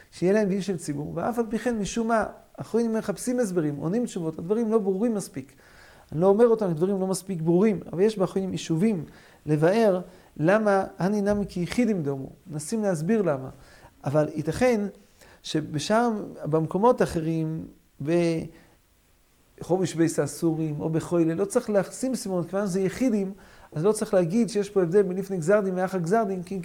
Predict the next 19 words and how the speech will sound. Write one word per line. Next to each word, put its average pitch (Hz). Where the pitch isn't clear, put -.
זה 170
פשוט. 190
אבל 147
ב-, 123
ביורדי 143
הים, 208
שמדובר 147
כאן 170
כן 233
ברבים, 147
אם 262
מדובר 175
פה 165
ביחידים, 147
אז 131
הגמרא 151
הייתה 160
צריכה 160
להגיד, 151